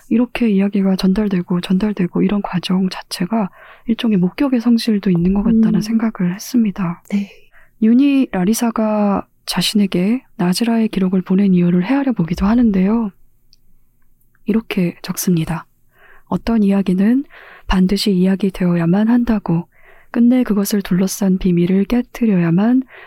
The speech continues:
Speaker 1: 이야기가 계속 살아갈 수 있다고, 그렇게 계속된다면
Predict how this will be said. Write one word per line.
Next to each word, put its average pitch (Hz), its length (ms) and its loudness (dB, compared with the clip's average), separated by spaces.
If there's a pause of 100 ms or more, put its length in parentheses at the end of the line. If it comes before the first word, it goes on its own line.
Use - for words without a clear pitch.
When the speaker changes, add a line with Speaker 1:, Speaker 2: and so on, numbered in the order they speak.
Speaker 1:
이야기가 180 480 0
계속 175 320 -4
살아갈 233 320 0
수 - 180 -4
있다고, 165 460 -4 (500)
그렇게 190 280 -4
계속된다면 180 920 0